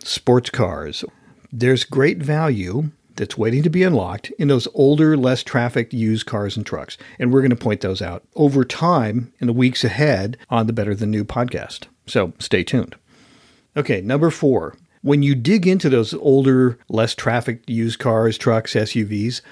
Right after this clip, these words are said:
one of the things you find is that there's very little depreciation from where you're at. I'm gonna be pointing you towards cars and trucks that are really on the downward slide and maybe at the bottom of their depreciation curve. They might even be starting to go back up a little bit.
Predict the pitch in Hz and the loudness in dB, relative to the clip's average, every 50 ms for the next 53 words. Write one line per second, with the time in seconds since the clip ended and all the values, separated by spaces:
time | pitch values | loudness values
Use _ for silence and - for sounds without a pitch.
0 | - - - 175 226 277 294 190 196 185 151 143 127 - - 135 147 151 131 117 | -8 -2 0 0 0 2 2 2 2 2 2 0 -2 -2 0 -2 0 0 0 0
1 | 107 117 113 113 113 120 117 110 - 113 113 113 110 - - - - 113 120 143 | 0 -2 -2 -2 -2 -2 -2 0 0 0 0 0 -2 -4 -8 -10 -4 0 2 2
2 | 175 208 208 165 151 147 139 127 - - - 135 123 - - 117 110 117 127 - | 4 4 4 4 4 2 2 0 -2 -2 -2 -2 -2 0 0 0 0 0 0 -2
3 | - - 73 - 110 135 160 151 - _ - 120 107 107 107 107 104 98 107 113 | -4 -8 -10 -10 -10 -10 -12 -12 -10 _ -4 -2 0 0 0 0 0 -2 -2 -2
4 | 101 80 - _ _ _ _ _ - - 117 156 185 165 120 117 117 110 135 131 | -2 -4 -8 _ _ _ _ _ -6 -2 0 2 2 2 2 0 0 0 0 2
5 | 135 131 117 107 - - - 110 104 101 98 - - - - - 127 113 113 110 | 2 2 0 0 -2 0 0 0 0 0 -2 -6 -8 -8 -4 -2 0 2 2 2
6 | 110 - 98 - - 110 104 110 - - - - - - - - - - - - | 0 -2 -6 -4 -2 -2 -4 -4 -6 -10 -12 -14 -16 -20 -20 -20 -20 -16 -12 -4
7 | 113 127 120 113 113 - _ _ - - _ _ _ _ _ _ _ _ - - | 0 0 2 2 0 -4 _ _ -20 -20 _ _ _ _ _ _ _ _ -2 2
8 | 135 135 131 123 - _ - 139 139 165 220 247 233 196 185 156 135 120 135 127 | 2 2 2 0 -2 _ -6 -4 0 2 2 4 4 4 4 4 4 4 4 4
9 | 135 143 139 131 110 - - - 127 120 120 117 113 127 - - - 120 117 123 | 4 4 4 2 2 0 -2 0 2 2 2 0 0 -4 -6 -4 0 2 2 2
10 | 151 175 190 - - 104 104 - 104 95 107 120 156 170 175 170 - - - 123 | 2 2 0 0 -2 -2 -2 -2 -4 -2 -2 -2 0 0 -2 -4 -4 -6 -2 0
11 | 127 120 113 110 107 - - 127 123 - - 104 - 120 - 170 165 - - 175 | 2 2 2 0 -4 -4 -2 -4 -2 -2 -2 -4 -4 -2 -4 -4 -4 -2 0 0
12 | 190 196 190 - - _ _ _ _ _ _ _ _ _ _ _ _ - - 117 | 0 0 -2 -6 -16 _ _ _ _ _ _ _ _ _ _ _ _ -10 -4 -2
13 | 131 160 165 170 139 120 117 113 - - - 120 123 117 110 110 120 117 110 110 | 0 2 4 4 4 2 0 -2 -4 -2 -2 0 0 0 -2 -2 0 0 0 0
14 | 104 104 - 175 - - 120 107 78 80 - - - - - | -2 -2 -2 -2 -2 -2 -4 -6 -6 -8 -10 -10 -12 -14 -14